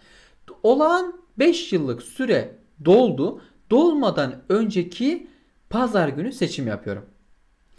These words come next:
Cumhurbaşkanlığı makamının herhangi bir sebeple boşalması durumunda ölüm, istifa, Yüce Divan'da hüküm giyme durumu, tamam mı? Bu durumda eğer ki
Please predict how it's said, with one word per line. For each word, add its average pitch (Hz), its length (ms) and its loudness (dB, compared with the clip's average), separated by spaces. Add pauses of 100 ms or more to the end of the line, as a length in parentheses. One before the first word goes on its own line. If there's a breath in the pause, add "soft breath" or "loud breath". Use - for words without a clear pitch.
(340 soft breath)
Cumhurbaşkanlığı 233 840 0
makamının 143 480 -6
herhangi 226 580 -4
bir 285 80 -2
sebeple 147 540 -6
boşalması 120 640 -8
durumunda 151 480 -6 (100)
ölüm, 180 360 2
istifa, 160 400 -8
Yüce 147 280 -6
Divan'da 135 500 -6 (160)
hüküm 143 260 -8
giyme 113 320 -8
durumu, 107 400 -10 (180)
tamam 285 280 -6
mı? 113 140 -12 (360 loud breath)
Bu 143 280 -4
durumda 135 540 2 (260 loud breath)
eğer 208 400 -2
ki 143 320 -4